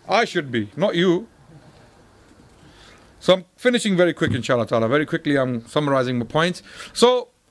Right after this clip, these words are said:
your children are watching at the moment. What are they watching? What movies are they watching? Wha-, where is the inspiration coming from? When they watch cartoon, who are the heroes? Superman, Spider-Man, Mickey Mouse, Donald, Donald Duck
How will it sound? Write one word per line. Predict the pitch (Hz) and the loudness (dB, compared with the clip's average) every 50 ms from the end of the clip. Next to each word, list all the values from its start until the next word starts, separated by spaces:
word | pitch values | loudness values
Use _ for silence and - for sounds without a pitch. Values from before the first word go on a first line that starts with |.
| _ | _
your | 147 170 240 285 277 | 2 4 4 4 4
children | - - 262 277 269 233 254 247 233 214 - | 0 -2 -2 -2 0 2 0 0 0 -4 -2
are | 196 208 202 190 | 0 0 0 2
watching | 180 214 226 220 - 226 220 208 - | 0 0 -2 0 0 -2 -2 -2 0
at | - 196 202 185 | -2 -2 0 0
the | 208 202 | 0 0
moment. | 196 202 202 190 180 185 180 | 2 2 2 2 0 -2 0
What | 165 165 202 190 | 0 0 2 4
are | 190 190 | 2 2
they | 175 180 | 2 4
watching? | 165 156 147 - - 123 120 113 123 | 2 2 2 0 -2 -6 -6 2 2
What | 208 254 - | 2 2 4
movies | 233 277 285 269 269 240 | 2 0 2 2 2 2
are | 220 202 | 2 2
they | 180 170 | 2 2
watching? | 160 147 131 - 147 135 127 | 2 0 0 -2 -4 -4 0
Wha-, | 147 190 226 247 233 202 | 2 2 2 2 2 0
where | 175 175 220 247 269 277 269 254 240 | 4 6 6 8 8 6 4 2 -2
is | 226 208 185 | -6 -2 0
the | 226 214 | 0 0
inspiration | 214 185 - 202 214 202 202 202 175 | 0 -2 0 0 0 0 0 -2 -4
coming | 147 190 175 160 | -2 -2 -2 -2
from? | - - 135 113 104 - _ - - - - - - - - - | -2 -2 -2 -2 -2 -6 _ -20 -20 -20 -20 -20 -20 -20 -16 0
When | - 160 190 240 | 0 2 2 2
they | |
watch | 240 247 254 240 - - | 2 0 -2 -4 -4 -2
cartoon, | 208 214 208 - 220 233 233 214 | -2 -2 0 0 0 0 2 4
who | 220 262 277 | 4 6 6
are | 269 254 | 4 4
the | 226 233 | 2 0
heroes? | 185 226 277 277 233 175 135 - - | 0 2 2 4 4 4 2 0 -4
Superman, | 247 226 180 214 196 190 180 165 151 147 | -4 -2 0 2 2 2 2 2 -2 -6
Spider-Man, | - - 220 220 233 226 208 190 170 151 135 120 107 104 - _ _ _ _ _ _ _ _ _ _ _ _ _ _ _ _ _ _ _ _ | -4 0 2 2 2 0 -2 -4 -4 -6 -6 -6 -8 -12 -16 _ _ _ _ _ _ _ _ _ _ _ _ _ _ _ _ _ _ _ _
Mickey | - 214 240 - 226 | 0 0 0 0 -2
Mouse, | 240 214 202 190 180 165 | -2 0 0 0 0 0
Donald, | 135 139 208 214 214 214 196 180 165 | 0 0 0 0 0 -2 -6 0 2
Donald | 220 233 233 226 220 190 | 2 2 2 2 2 2
Duck | 208 185 - - - - - | 0 0 0 -6 -14 -20 -20